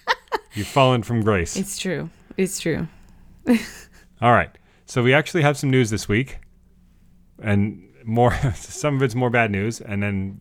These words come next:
Speaker 1: the other of it, other of it is actually good news.
Speaker 2: I'm actually looking forward to the good news part because you've been taunting me for three or four days about something Apple did. What?
Speaker 1: Oh, no, I wasn't gonna talk about that 'cause that's
Speaker 2: Oh.
Speaker 1: really kind of bad news. <laughs>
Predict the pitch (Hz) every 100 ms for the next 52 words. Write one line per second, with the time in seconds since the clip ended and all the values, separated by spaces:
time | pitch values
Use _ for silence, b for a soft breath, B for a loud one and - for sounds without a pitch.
0 | 113 117 104 110 104 104 - 110 107 107
1 | 107 - _ 98 110 98 107 92 90 76
2 | 78 269 294 294 262 240 247 226 220 226
3 | 220 202 175 208 240 254 254 262 247 214
4 | 220 202 190 208 196 220 185 202 202 202
5 | 190 170 160 - - 175 165 190 202 175
6 | - 175 175 180 165 165 160 160 160 -
7 | - 165 160 - 160 156 143 139 135 -
8 | _ _ 180 151 90 101 123 120 123 127
9 | 127 123 110 117 104 95 92 - 107 104
10 | 247 113 78 78 131 123 107 - 117 101
11 | 92 87 85 - -